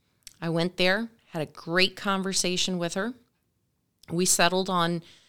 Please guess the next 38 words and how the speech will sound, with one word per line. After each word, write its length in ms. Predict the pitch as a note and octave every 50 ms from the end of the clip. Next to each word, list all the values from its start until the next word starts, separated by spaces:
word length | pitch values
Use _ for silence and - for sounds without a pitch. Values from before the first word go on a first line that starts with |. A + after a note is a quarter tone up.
| _ _ _ _ _ _
what 520 | - C#3 D3+ D#3 D#3 E3+ F3 F3+ G3 - -
I 160 | E3+ F3 F3
was 160 | F3 F3 F3
gonna 240 | - F#3 E3+ F3 F3
do 100 | E3 E3+
with 120 | E3 E3+
the 60 | - -
property. 340 | - G#3+ A#3+ - - E3
I 40 | D3+
was 120 | D#3 D#3 -
very 180 | G3+ G3+ G3+
honest 240 | G3 G3+ G#3 G3+ -
with 120 | - -
her. 60 | - C#3+
I 60 | D3+
said, 180 | - - E3
"Look, 300 | F3 G3 F3+ - - - - _ _ _ _ _ _ _
I 80 | - F3
will 180 | F3+ E3 D#3 -
keep 340 | - - - A#3+ A3+ A3+ -
this 180 | - B3 B3+ -
prop-, 440 | - - G#3 F#3 F3+ - - - -
this 180 | G#3 G#3 -
house." 540 | - F#3 D#3+ D#3 G#3 B3 - - - - - - _ _ _ _ _ _ D3+ D3+ -
Ver-, 240 | F#3 F#3+ G3 - -
the 160 | F3 E3 E3
house 480 | D#3 - - - - G#3+ G#3+ A3 A3 -
was 140 | G3 F3+ -
the 100 | - D#3
heart 280 | - - F#3 F3+ F3+ F3+
of 180 | - D#3+ D3 D3
the 140 | E3+ D#3 D#3
entire 460 | D3 D3+ - - D#3+ D3 D3 D3+ D3+
thing. 360 | D3 - C#3 A2+ G2 - - - - - - - _
Built 220 | - G3 G#3+ E3+ F#3+
in 80 | G#3+
eighteen 420 | - - G3+ F#3+ F3+ - A3 G3 F#3
fifty-eight, 760 | - G3 F3 F3+ - F3+ E3+ E3 D3+ D3+ D3+ D3 D3 -